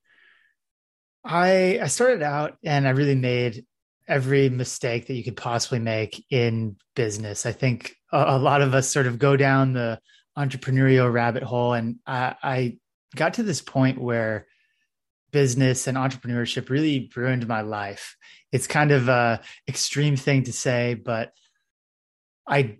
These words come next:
barely recognized the person I was in the mirror because I was chasing so hard after all of these things that other people told me that I should want, things that I should do, the sort of success trap that a lot of people fall into with business. And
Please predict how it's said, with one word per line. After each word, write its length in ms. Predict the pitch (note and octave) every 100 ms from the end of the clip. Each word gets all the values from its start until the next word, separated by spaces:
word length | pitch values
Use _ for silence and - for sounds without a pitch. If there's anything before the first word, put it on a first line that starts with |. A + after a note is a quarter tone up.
| -
barely 300 | D#3 E3+ D#3+
recognized 480 | D3 C#3 C#3+ B2+ A#2
the 60 |
person 320 | B2+ C3 B2+
I 80 | B2+
was 220 | A#2+ A#2+
in 80 | A2+
the 80 | A#2
mirror 300 | A#2 A#2+ A#2+
because 260 | A2+ C3 A#2+
I 60 |
was 140 | A2+ A2
chasing 400 | - C3 C3+ B2
so 380 | - B2 B2
hard 320 | B2 A#2+ A#2 B2+
after 640 | B2 A2+ - B2 A2 G#2+ _ _ _ _ -
all 200 | C3 C3
of 100 | B2
these 260 | C3 -
things 320 | - B2+ B2+
that 140 | A#2+ B2+
other 200 | B2+ B2+
people 360 | B2 B2+ B2+ A#2
told 260 | - A#2+
me 120 | A#2
that 120 | A#2 A2
I 80 |
should 220 | A2 - G#2+
want, 340 | A2 A2 A#2
things 200 | C3 A#2
that 100 | A#2+
I 120 | A#2
should 320 | A2 B2 G#2 -
do, 460 | C3 B2 B2 B2 A#2+ - - -
the 580 | A#2 B2+ A#2+ A#2+ A#2 A2+
sort 200 | - C#3
of 80 | A#2+
success 580 | - C3+ - - A#2+ -
trap 420 | - A2+ G2 -
that 120 | B2
a 60 | A2+
lot 160 | A2+ A2
of 60 |
people 240 | A#2+ A#2 A#2
fall 300 | - A2 A2
into 480 | A2 - A2 G#2 - - - - -
with 220 | A#2+ -
business. 640 | A#2 A2 G#2 G#2 G2 - - -
And 440 | C3 A#2+ A#2+ A#2